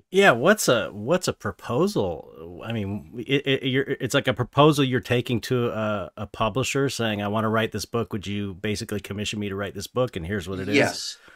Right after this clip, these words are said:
Speaker 2: A lot of nonfiction books are launched that way. Less so fiction, of course. You know, usually that will, will be
Speaker 1: Right.
Speaker 2: bought from something complete unless the author, hi-, him or herself, has a long track record. But I wrote a proposal of probably about a hundred pages,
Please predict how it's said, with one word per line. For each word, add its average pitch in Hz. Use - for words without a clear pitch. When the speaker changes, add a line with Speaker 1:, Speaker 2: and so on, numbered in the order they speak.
Speaker 2:
A 131
lot 165
of 156
nonfiction 127
books 113
are 110
launched 110
that 90
way. 95
Less 160
so 127
fiction, 104
of 87
course. 87
You 104
know, 95
usually 101
that 92
will, 92
will -
be -
Speaker 1:
Right. 101
Speaker 2:
bought 92
from 101
something 98
complete 104
unless 98
the 110
author, 98
hi-, 104
him 104
or 90
herself, 101
has 92
a 95
long 90
track 104
record. 90
But 98
I 196
wrote 127
a 113
proposal 123
of 101
probably 120
about 110
a 95
hundred 117
pages, 110